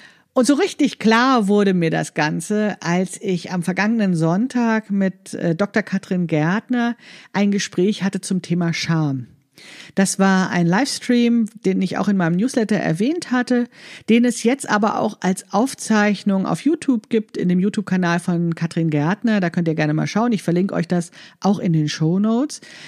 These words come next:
Das ist eine Gesprächsreihe über Scham mit verschiedenen, ähm, Teilnehmerinnen und ich war die erste und wir sprachen eben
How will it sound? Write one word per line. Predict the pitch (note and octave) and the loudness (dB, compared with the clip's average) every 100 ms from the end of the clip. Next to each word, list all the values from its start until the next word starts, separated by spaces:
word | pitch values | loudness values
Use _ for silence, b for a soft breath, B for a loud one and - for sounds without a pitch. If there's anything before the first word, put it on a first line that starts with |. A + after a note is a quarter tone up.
| - | -2
Das | G#3+ | 0
ist | A#3+ | 0
eine | - A3 | 0 0
Gesprächsreihe | F#3 - - E4 - - A3 A3 A3 | 0 -2 0 0 -2 0 2 2 2
über | - D#3+ D3 | 0 0 0
Scham | - - D#3 D#3 A3 | -2 -2 0 2 2
mit | G#3+ E3 | 0 -2
verschiedenen, | - D3+ - F3 F3+ E3 D#3+ D#3 B B B - | -4 -4 -2 0 2 2 2 0 B B B -6
ähm, | D#3 C#3+ B2+ | -2 -2 -2
Teilnehmerinnen | - G3+ C4+ C#4+ C4 A#3 A3 | -2 2 4 4 4 4 4
und | F3 | 2
ich | F#3+ - | -2 0
war | D#3 | 0
die | D#3 | 0
erste | E3 E3+ G3 - | 0 2 0 0
und | F#3+ E3+ | 0 0
wir | |
sprachen | E3 - C#3+ D#3 D#3+ | -2 -2 0 0 0
eben | F3 D3+ D#3 E3 | 0 0 0 0